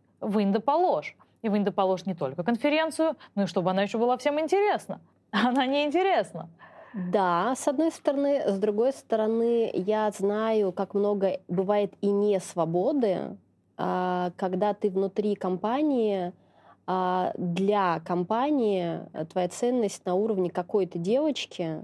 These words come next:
Speaker 2: Это вообще ужасно, что мы используем женский пол вот в таком, э, контексте какой-то
Speaker 1: Собирательный
Speaker 2: глупости,
Speaker 1: образ.
Speaker 2: да, собирательный образ, вне зависимости даже от пола.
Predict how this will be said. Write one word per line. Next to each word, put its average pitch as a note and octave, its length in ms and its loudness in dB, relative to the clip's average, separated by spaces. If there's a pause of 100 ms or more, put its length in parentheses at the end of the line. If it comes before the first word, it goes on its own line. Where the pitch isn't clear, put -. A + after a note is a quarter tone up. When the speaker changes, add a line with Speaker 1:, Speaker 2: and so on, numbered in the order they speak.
(360)
Speaker 2:
Это F3+ 140 0
вообще G3 220 2
ужасно, F#3+ 380 0
что - 200 -6
мы F3 320 2
используем F3+ 440 -2
женский F3+ 340 -2
пол B3+ 320 0
вот F#3+ 160 -2
в - 80 -20
таком, F3+ 580 -2 (520)
э, E3 440 -4
контексте F3 880 0
какой-то F#3+ 320 0
Speaker 1:
Собирательный G#3+ 460 2
Speaker 2:
глупости, E3 400 0
Speaker 1:
образ. F3+ 80 0
Speaker 2:
да, F#3 140 4
собирательный F#3+ 460 0
образ, A#3+ 180 0
вне G3 100 4
зависимости F#3 520 0
даже F3 240 2
от F3+ 120 -2
пола. D#3 420 -2